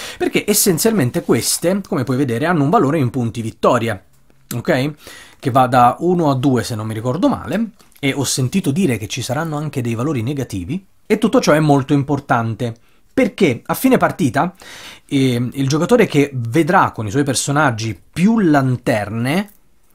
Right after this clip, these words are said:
otterrà tutte le monete che sono all'interno di quella busta. Ma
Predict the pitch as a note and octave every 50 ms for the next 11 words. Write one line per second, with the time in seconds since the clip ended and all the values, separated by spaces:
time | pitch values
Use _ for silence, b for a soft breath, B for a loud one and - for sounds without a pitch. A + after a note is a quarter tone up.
0 | _ _ - F3 E3+ - - C4+ B3+ G#3 E3+ E3 F3 G3 G3 - - B3+ B3 A#3+
1 | - - D#3 C#3+ E3 G#3 A3+ D#3+ C3+ D3 D#3 B2+ B2+ A2+ D#3+ D#3+ - - - B2
2 | B2+ C3+ B2 A#2 A#2 - B2+ C3 C3 C3 B2+ C3+ C#3 D3 D3 C#3 - B2 A2+ A2+
3 | A2 A#2 A#2 A#2 A#2 A#2+ - A#2+ A#2 B2 - B2 A2+ A2 G#2+ A2 G2+ G2+ G#2+ G2+
4 | F#2+ - - - - - - _ _ _ - C#4 A#3 A#3+ B3 G#3+ D#3 G#2